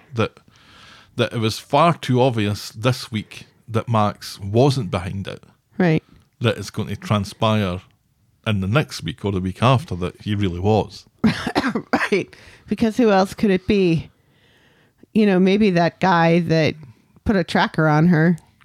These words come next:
Speaker 1: Well, that was all dealt with. Didn't he? He got caught.
Speaker 2: Right. Yeah, but that doesn't mean that he can't still be doxing her. That's all I can think of.
Speaker 1: The timing of this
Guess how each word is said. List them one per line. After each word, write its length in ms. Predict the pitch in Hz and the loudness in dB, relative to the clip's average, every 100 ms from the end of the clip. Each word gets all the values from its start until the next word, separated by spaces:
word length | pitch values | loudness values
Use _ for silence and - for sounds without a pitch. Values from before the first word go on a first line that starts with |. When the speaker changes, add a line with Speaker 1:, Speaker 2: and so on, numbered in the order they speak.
| _ _ _ | _ _ _
Speaker 1:
Well, 120 | - 175 | -2 0
that 100 | 180 | 0
was 120 | 98 | -2
all 100 | 90 | -4
dealt 360 | - 180 233 123 | -4 -4 -2 -6
with. 260 | - - | -8 -6
Didn't 160 | 190 175 | -2 0
he? 240 | 180 160 - _ - _ _ _ _ _ _ _ _ _ _ | 0 -2 -8 _ -20 _ _ _ _ _ _ _ _ _ _
He 180 | - 185 | -4 0
got 200 | 156 - | 0 -2
caught. 480 | - 185 208 - - _ - | 0 2 2 -2 -12 _ 2
Speaker 2:
Right. 380 | 294 294 170 - | 4 4 2 0
Yeah, 200 | 302 196 | 0 2
but 160 | 214 | 0
that 140 | 226 220 | -2 0
doesn't 260 | 233 214 | 0 2
mean 160 | 202 208 | 2 2
that 100 | 185 | 2
he 60 | 170 | 0
can't 300 | - 196 - | 0 -2 -2
still 180 | - 190 | -2 0
be 140 | 170 | 0
doxing 520 | 156 185 - 175 156 | 0 -2 -2 0 2
her. 300 | 147 147 175 - _ _ _ _ _ _ _ _ _ _ | 2 2 0 -2 _ _ _ _ _ _ _ _ _ _
That's 180 | - 233 | -4 0
all 120 | 233 | 2
I 80 | 214 | 2
can 200 | - 208 | 0 0
think 200 | 214 226 | 0 0
of. 340 | 175 139 147 - - _ _ _ _ _ _ _ - | 0 0 -2 -8 -20 _ _ _ _ _ _ _ -6
Speaker 1:
The 80 | 135 | -4
timing 420 | - 185 156 127 | 0 2 4 4
of 100 | 113 | 4
this 440 | 110 - - - | 0 -2 -10 -16